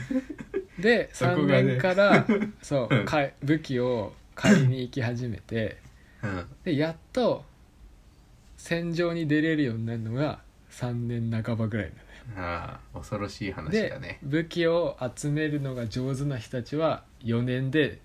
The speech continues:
Speaker 1: 戦場に立てるようになるのよ。
Speaker 2: ああ、うまいね。<laughs> まあでも、
Speaker 1: だからね、その差がね、
Speaker 2: 一般大とはまた、
Speaker 1: やっぱど-、
Speaker 2: うん。
Speaker 1: そう、あるんだよね。
Speaker 2: あー、
Speaker 1: 一般大は
Speaker 2: 武器ぶん回してるだけだけどな。
Speaker 1: 武器持ってく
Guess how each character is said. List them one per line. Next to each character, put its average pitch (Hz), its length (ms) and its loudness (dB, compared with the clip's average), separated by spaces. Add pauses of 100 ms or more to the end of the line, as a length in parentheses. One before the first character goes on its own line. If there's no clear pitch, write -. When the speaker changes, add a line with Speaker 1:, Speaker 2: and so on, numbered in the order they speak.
Speaker 1:
戦 117 300 -2
場 107 160 -2
に 107 60 -2
立 107 200 -4
て 113 140 -2
る 104 80 0
よ 92 80 -2
う - 20 -4
に 87 60 -4
な 92 100 -4
る 87 60 -6
の 85 60 -10
よ。 - 1160 -10
Speaker 2:
あ 87 60 4
あ、 87 100 2
う 85 80 -6
ま 95 160 0
い 85 80 -6
ね。 92 240 -6 (260)
<laughs> 131 800 2 (1500)
ま 104 160 0
あ 90 60 0
で 95 80 0
も、 120 80 2
Speaker 1:
だ 107 60 0
か 110 80 0
ら 101 100 -4
ね、 101 120 -4
そ 131 200 -4
の 185 120 0
差 202 220 0
が 196 140 2
ね、 196 120 0
Speaker 2:
一 131 40 6
般 143 180 6
大 143 220 2
と 127 80 0
は 104 80 2
ま - 100 -2
た、 113 80 -4
Speaker 1:
や - 140 -6
っ - 20 -14
ぱ - 20 -16
ど-、 - 60 -16 (600)
Speaker 2:
う - 20 -12
ん。 110 40 -10
Speaker 1:
そ 107 140 -6
う、 95 180 -6
あ 107 140 -2
る 95 140 -6
ん 95 100 -12
だ 92 80 -14
よ 95 140 -16
ね。 107 260 -12 (760)
Speaker 2:
あ 87 360 -4
ー、 135 40 -4
Speaker 1:
一 131 60 -8
般 - 120 4
大 - 0 -
は 220 80 2
Speaker 2:
武 226 60 2
器 - 0 -
ぶ 110 220 6
ん - 40 6
回 - 160 4
し - 60 -6
て 202 60 4
る 151 60 4
だ 131 60 2
け 117 80 -2
だ - 120 -2
け 147 80 4
ど 117 60 0
な。 110 60 0
Speaker 1:
武 - 0 -
器 - 0 -
持 - 0 -
っ - 0 -
て - 60 4
く - 0 -